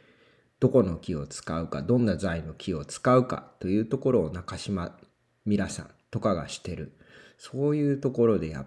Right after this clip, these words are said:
ぱり全てのものがね、一点物になってくるんじゃないかなっていうところで、これからもっとますます値段がついてくる、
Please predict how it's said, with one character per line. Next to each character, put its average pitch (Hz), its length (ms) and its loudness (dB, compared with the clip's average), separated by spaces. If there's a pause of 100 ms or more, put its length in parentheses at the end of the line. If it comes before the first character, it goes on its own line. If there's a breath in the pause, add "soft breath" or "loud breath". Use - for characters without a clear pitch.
(120)
ぱ 135 120 6
り 101 100 4
全 - 320 0
て - 140 0
の 82 80 -4
も 78 160 -8
の 80 160 -6
が 73 120 -12
ね、 67 180 -8
一 82 140 -8
点 117 400 2
物 120 220 0
に 120 120 0
な 123 120 2
っ 123 100 -6
て - 100 -6
く - 140 -2
る 87 140 -4
ん 78 40 -10
じ 76 100 -12
ゃ 78 40 -10
な 104 140 0
い 110 100 0
か 90 100 -6
な 104 180 0
っ 110 60 -6
て - 220 -12
い 85 100 -4
う 82 60 -8
と 101 120 -8
こ 101 160 -2
ろ 98 140 0
で、 82 380 -6 (640 loud breath)
こ - 220 -8
れ 147 160 4
か 147 280 4
ら 135 160 8
も 117 200 6
っ - 260 -4
と 98 120 2
ま 87 180 -4
す - 180 -2
ま 151 220 6
す 95 360 -2
値 90 200 -4
段 107 260 2
が 107 100 2
つ 123 160 2
い 113 120 4
て 85 100 -4
く - 160 -4
る、 87 260 -2